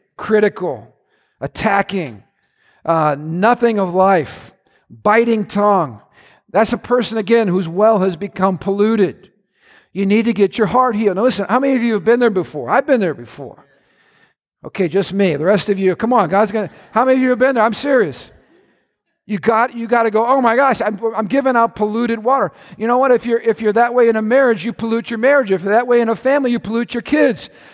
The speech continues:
Um, you spew, you spew that venom out, and everybody around you gets defiled. You gotta see your heart as a wellspring. It's what you drink from. It's what other people around you drink from.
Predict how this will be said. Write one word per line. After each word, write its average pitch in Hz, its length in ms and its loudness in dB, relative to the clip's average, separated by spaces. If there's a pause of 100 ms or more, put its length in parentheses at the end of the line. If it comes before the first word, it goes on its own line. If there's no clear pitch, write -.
(140)
Um, 185 340 0 (220)
you 226 160 -4
spew, - 280 -4
you 226 140 -8
spew 247 260 -4
that 254 160 0
venom 269 340 2
out, 202 180 2
and 220 100 0
everybody 277 360 0
around 254 340 0
you 262 60 -2
gets 214 260 -4
defiled. 247 720 -2 (600)
You 226 160 0
gotta 254 360 0
see 311 280 2
your 233 180 4
heart 240 400 2
as 226 180 2
a 196 60 2
wellspring. 214 800 -2 (220)
It's - 180 0
what 269 240 0
you 294 200 2
drink 247 300 0
from. 208 220 0
It's 202 160 -6
what 247 140 0
other 277 320 0
people 254 300 -4
around 240 340 -2
you 262 140 -2
drink 190 320 -2
from. 147 320 -8